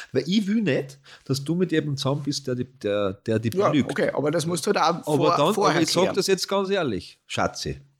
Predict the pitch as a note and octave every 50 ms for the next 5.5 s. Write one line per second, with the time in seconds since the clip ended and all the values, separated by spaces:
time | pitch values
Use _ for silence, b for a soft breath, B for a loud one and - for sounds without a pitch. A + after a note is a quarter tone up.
0 | _ _ _ _ _ - A2+ B2 D#3 C3+ B B B B B B - C3 - C3
1 | C#3 D#3+ E3+ F#3 E3+ E3+ E3 - - - C#3+ C3+ C#3 D#3+ G3+ G3+ F3+ D3+ C#3 C#3
2 | B2+ A2+ A#2 A2+ G#2+ G#2 A2+ - - G2 F2+ F#2 G#2+ - - D#3+ E3+ B B B
3 | B B - B2 A#2 - C#3 C3+ C#3+ B2+ C3+ - D#3+ D3 C#3+ D3 C#3+ - C#3+ C3+
4 | C#3 C3+ C#3 C3+ C#3 C#3 C#3+ C3 C3+ C3+ C3+ C#3 - C#3 C#3 D3 D3+ C#3 C#3 -
5 | - - - - - C#3+ C3+ - -